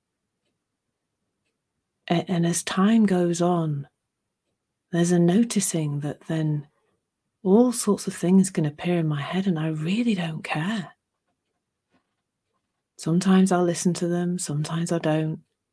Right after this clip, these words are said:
They always just pass because that is the nature of thought.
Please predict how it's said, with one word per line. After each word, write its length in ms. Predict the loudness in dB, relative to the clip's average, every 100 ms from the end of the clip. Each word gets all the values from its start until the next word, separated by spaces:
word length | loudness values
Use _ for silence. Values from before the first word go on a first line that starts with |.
| _ _ _ _ _ _ _ _ _ _ _ _ _ _ _ _ _ _ -4
They 180 | -2 0
always 320 | 0 2 0
just 260 | -2 -6 -6
pass 460 | -6 -6 -8 -16
because 280 | -12 -8 -6
that 260 | -6 -6 -4
is 180 | -6 -4
the 120 | -4
nature 380 | -4 -6 -8 -10
of 60 |
thought. 380 | -8 -6 -6 -8